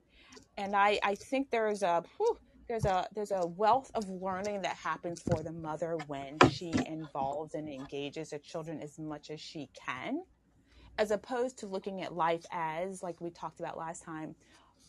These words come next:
I'm a mother here, but I've got a life in other places. I, I, I feel that there's a, there, there are a lot of things you're risking when you do that. It doesn't mean you cannot go do anything else. That's not what I'm saying.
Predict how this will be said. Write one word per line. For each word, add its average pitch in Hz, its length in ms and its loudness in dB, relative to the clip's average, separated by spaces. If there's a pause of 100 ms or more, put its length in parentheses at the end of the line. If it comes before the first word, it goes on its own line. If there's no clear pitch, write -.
I'm 185 160 -2
a 175 60 0
mother 226 420 8
here, 190 680 2
but 180 100 0
I've 180 220 6
got 175 200 4
a 165 60 2
life 147 300 2 (420)
in 170 160 -2
other 170 180 0
places. - 680 -10 (1080)
I, 185 140 8 (240)
I, - 60 2 (340)
I 196 80 0
feel 247 440 -2
that 190 180 6
there's 190 220 2
a, 165 200 4
there, 170 220 2 (180)
there 180 80 -2
are 175 40 -2
a 175 40 -6
lot 175 240 4
of 220 80 -6
things 214 260 -6
you're 165 120 0
risking 156 640 -8 (120)
when 165 140 -6
you 156 120 -6
do 165 200 -2
that. - 160 -2
It 160 80 -2
doesn't 180 220 0
mean 180 160 -4
you 170 180 -4
cannot 214 460 -4
go 247 160 -2
do 233 140 -2
anything 226 420 -4
else. 233 280 -4
That's 156 240 -4
not 165 200 -4
what 175 100 -4
I'm 175 140 -8
saying. - 440 -12